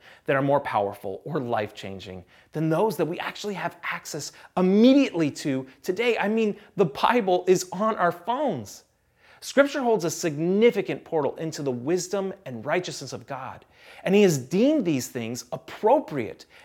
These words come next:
and important for our understanding, these words. And all of it was spoken into existence. See, God is a speechable being. And I don't even know if that's a word, but that doesn't matter.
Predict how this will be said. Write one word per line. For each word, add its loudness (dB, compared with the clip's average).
and 0
important -4
for -4
our 0
understanding, -8
these -6
words. -8
And 0
all 6
of 4
it 2
was 2
spoken -2
into 4
existence. -4
See, 2
God 0
is 2
a 2
speechable 4
being. 2
And 6
I 10
don't 6
even 6
know 6
if 0
that's 0
a 2
word, 2
but -4
that 8
doesn't 8
matter. 0